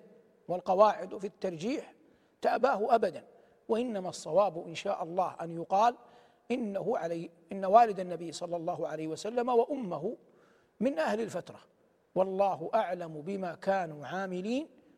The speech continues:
ومرد حالهم وعلمهم إلى ربنا جل وعلا، ولا يحكم عليهم بكفر ولا إيمان، ولا يحكم عليهم بكفر ولا إيمان.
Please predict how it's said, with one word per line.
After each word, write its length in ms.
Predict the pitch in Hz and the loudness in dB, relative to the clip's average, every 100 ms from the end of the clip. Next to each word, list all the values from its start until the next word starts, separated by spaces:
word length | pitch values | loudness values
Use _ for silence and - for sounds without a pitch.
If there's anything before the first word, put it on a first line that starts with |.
| _ _ | _ _
ومرد 500 | 226 247 254 240 185 | 0 2 2 0 -4
حالهم 540 | - 175 170 165 156 156 | -4 0 0 -2 -6 -6
وعلمهم 560 | 143 208 208 196 196 - | -4 -4 -4 -6 -8 -8
إلى 180 | 180 175 | -4 -4
ربنا 380 | 175 160 170 | -4 -6 -6
جل 280 | 160 156 156 | -6 -8 -4
وعلا، 420 | 160 - 190 233 - - - _ _ _ _ _ - | -2 0 4 2 2 -8 -20 _ _ _ _ _ -10
ولا 320 | 165 208 254 | 4 6 8
يحكم 580 | 233 214 - - 170 147 | 6 4 0 -8 -10 -8
عليهم 580 | 147 180 233 220 202 226 | -6 -4 -6 -6 -8 -8
بكفر 580 | 190 202 262 180 285 262 | -10 -6 -4 -2 -4 2
ولا 280 | 277 233 | 4 4
إيمان، 280 | 196 156 135 - _ _ _ _ - | -2 -10 -14 -20 _ _ _ _ 2
ولا 200 | 214 247 | 4 6
يحكم 380 | - - 185 | 2 0 -4
عليهم 500 | 170 170 214 175 180 | -4 -4 -4 -4 -8
بكفر 480 | 165 170 254 165 226 | -6 -6 -4 -2 0
ولا 260 | 196 247 233 | 2 2 2
إيمان. 340 | 220 214 170 | 0 -4 -6